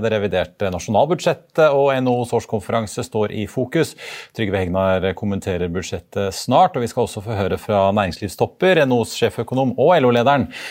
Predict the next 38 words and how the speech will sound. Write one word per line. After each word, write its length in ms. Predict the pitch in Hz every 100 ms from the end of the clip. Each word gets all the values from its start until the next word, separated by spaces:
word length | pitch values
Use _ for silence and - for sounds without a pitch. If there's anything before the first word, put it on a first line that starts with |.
| - -
Men 160 | 110 107
først 160 | 101
skal 160 | - 98
vi 60 | 98
ta 320 | 110 92 92
med 320 | 90 90 92
hvordan 320 | 87 85 90
det 80 | 92
ser 240 | 104 85 87
ut 160 | -
i 80 | 92
markedene 720 | 92 82 - 87 82 90 92 -
i 480 | 90 85 82 87 90
dag. 320 | 113 160 190
Hovedindeksen 800 | 160 117 98 98 95 - 123 117 107
deiset 400 | 98 - 120 104
ned 160 | 107 117
nesten 240 | - 131 -
to 220 | 107 104
prosent 400 | 160 - 156 160
fra 80 | 151
start 300 | 139 131 151
i 0 |
dag, 320 | 160 190 135
men 160 | 123 -
har 160 | 104 101
hentet 320 | 113 - 92
seg 400 | - 104 104 104 120
noe 220 | 120 107 120
inn 160 | 127
og 80 | 104
er 160 | 98 95
nå 100 | 90 87
ned 180 | 87 - - - - -
null 80 | 104 -
komma 160 | 101 95
åtte 240 | - 87
prosent 400 | 104 - 156